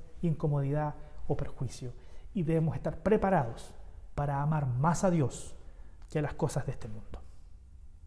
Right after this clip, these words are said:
Le dejo tres desafíos para pensar y practicar.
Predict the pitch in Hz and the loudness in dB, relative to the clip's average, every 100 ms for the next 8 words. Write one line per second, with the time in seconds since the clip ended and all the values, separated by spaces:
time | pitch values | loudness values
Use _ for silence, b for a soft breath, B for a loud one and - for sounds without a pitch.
0 | - - B B B B B - 170 202 | -16 -14 B B B B B 4 12 12
1 | 226 214 226 202 196 - 202 135 - - | 12 10 10 8 6 4 4 4 0 -10
2 | - - - 156 147 151 135 151 135 131 | -10 -12 -2 0 2 0 0 0 0 -2
3 | - - - - | -6 -10 -8 -8